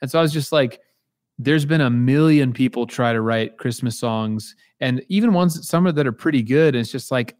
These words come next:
I don't, it's just tough to exist in that world 'cause the classics are so good. And I was like, "Maybe I could write a Thanksgiving song." So it came out,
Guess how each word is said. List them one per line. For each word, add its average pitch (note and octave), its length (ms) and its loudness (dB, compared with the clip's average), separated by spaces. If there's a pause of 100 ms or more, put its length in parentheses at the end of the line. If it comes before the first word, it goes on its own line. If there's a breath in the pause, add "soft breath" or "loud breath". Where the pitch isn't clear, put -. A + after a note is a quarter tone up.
I C#3+ 100 0
don't, D#3 160 -2
it's B2+ 60 -6
just C3 160 -6 (100)
tough D3+ 340 -2
to - 120 -4
exist B2 540 -2
in A#2+ 160 -4
that A2+ 260 -4 (100)
world A#2 480 0
'cause G#2+ 180 -6
the A2 80 -6
classics B2+ 540 -2
are A2+ 40 -18
so A2 280 -6
good. B2 320 -2 (540 loud breath)
And C3 80 0
I C3 40 2
was C3 120 0
like, A#2 120 -2
"Maybe C#3+ 180 0
I - 20 2
could A#3 140 -2
write C3 160 2
a - 20 -20
Thanksgiving D3 480 -2
song." A2 480 -6 (320 soft breath)
So D#3+ 160 0
it D3 120 -2
came F3 260 0
out, F3 320 2